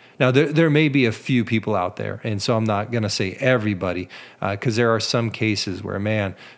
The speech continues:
people just don't have any time at all.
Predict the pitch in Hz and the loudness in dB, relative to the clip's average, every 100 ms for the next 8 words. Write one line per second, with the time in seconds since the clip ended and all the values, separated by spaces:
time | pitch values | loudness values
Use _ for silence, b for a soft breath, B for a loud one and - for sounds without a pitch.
0 | B - 113 110 95 104 95 - 104 101 | B -4 -2 -2 -4 -4 -4 -2 -2 -2
1 | 95 85 - 117 107 92 - 131 104 98 | -4 -4 -4 0 0 -2 -4 -2 0 -2
2 | 95 - 101 95 - 101 90 101 | -4 -6 -6 -6 -6 -6 -6 -10